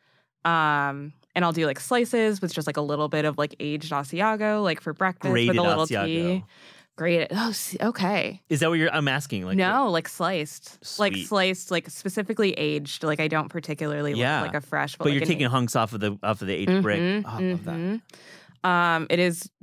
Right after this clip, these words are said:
Speaker 1: one of just the most simple, best joys in my life. Um, and, like, sometimes if I'm, like, feeling fancy, like, maybe I'll, like, bake them into, like, a galette. Like, we can get, like,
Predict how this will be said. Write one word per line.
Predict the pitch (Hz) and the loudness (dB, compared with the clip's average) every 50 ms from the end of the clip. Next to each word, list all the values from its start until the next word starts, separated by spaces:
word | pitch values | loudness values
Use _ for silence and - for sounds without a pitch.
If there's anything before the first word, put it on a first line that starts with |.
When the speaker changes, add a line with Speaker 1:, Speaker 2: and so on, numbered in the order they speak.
| - - _ | -20 -20 _
Speaker 1:
one | - 165 165 175 185 180 185 202 | -16 -10 -2 2 2 2 4 4
of | 208 202 190 180 180 170 165 165 - - - - - - _ _ _ _ - | 4 4 4 2 2 0 -4 -8 -14 -18 -20 -20 -20 -20 _ _ _ _ -2
just | - 170 156 147 - - _ | 0 0 0 0 -6 -14 _
the | - 175 165 156 151 147 147 147 147 - - - _ _ _ _ _ _ _ _ | 0 0 2 2 2 2 0 -2 -4 -6 -12 -20 _ _ _ _ _ _ _ _
most | 190 175 170 175 170 - | 2 2 2 2 0 0
simple, | - 170 151 151 156 151 147 151 | 0 0 0 0 0 0 0 0
best | 147 143 127 139 135 - | 0 0 0 0 -2 -2
joys | - 151 143 127 139 156 160 - - | -2 0 0 2 0 0 -2 -6 -4
in | - 156 147 147 | -4 -2 -2 0
my | 143 139 | 0 0
life. | 139 127 107 - - - - - - | 0 0 0 -2 -4 -8 -14 -4 0
Um, | 156 151 147 147 143 143 143 139 | 2 2 4 4 4 2 2 2
and, | 135 151 | 2 2
like, | 156 156 151 | 2 0 0
sometimes | - - 170 156 165 160 156 147 | 0 -2 -2 0 0 -2 -2 -2
if | 156 156 | -4 -6
I'm, | 147 139 | -6 -6
like, | 139 139 - | -6 -8 -2
feeling | - 156 143 143 151 | -2 0 0 0 -2
fancy, | - - - 131 147 - 175 175 | -4 -4 -6 -6 -4 -2 0 2
like, | 165 160 - - | 2 0 0 -4
maybe | 175 170 156 139 139 135 | -6 -6 -4 -2 -2 -2
I'll, | 151 160 | -2 -2
like, | 165 165 170 - | -2 -4 -6 -2
bake | - 170 165 - | -2 -2 -2 0
them | - 185 180 | -2 -2 0
into, | 185 185 180 202 | 0 0 0 -2
like, | 196 190 208 | -2 -2 -2
a | 202 | -2
galette. | 185 208 208 208 202 208 - - | 0 2 2 4 4 2 2 0
Like, | - - - | -2 -4 -4
we | 165 170 | -4 -2
can | 175 190 185 | -2 0 0
get, | 180 180 160 - - | 0 0 -2 0 0
like, | 147 143 143 - - - | 0 0 -2 -2 -6 -16